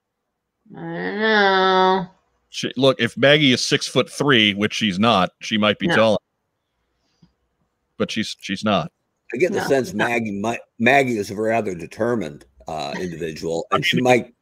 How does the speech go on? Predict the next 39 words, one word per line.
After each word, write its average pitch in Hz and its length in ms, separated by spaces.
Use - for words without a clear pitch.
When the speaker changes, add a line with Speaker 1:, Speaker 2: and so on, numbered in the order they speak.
Speaker 3:
she 147 120
might 156 260
crack 143 320
that 127 260
back 127 320
with 104 100
a 98 40
flying 123 580
knee. 113 440
Speaker 1:
Yeah. - 300
Speaker 2:
You 143 80
look, 151 320
at, 143 120
at 143 200
this 180 160
point, 143 280
I 131 100
would 113 140
welcome 110 400
that 87 200
sort 85 180
of 80 80
thing. 80 200
If - 100
she 302 100
Speaker 1:
I 294 40
Speaker 2:
just 370 140
Speaker 1:
think 381 80
Speaker 2:
wanted 233 180
Speaker 1:
you 247 60
have 247 100
to 247 120
go 226 120
to 196 100
a 185 60
chiropractor 175 720
'cause 175 100
it's 190 260
like, 175 260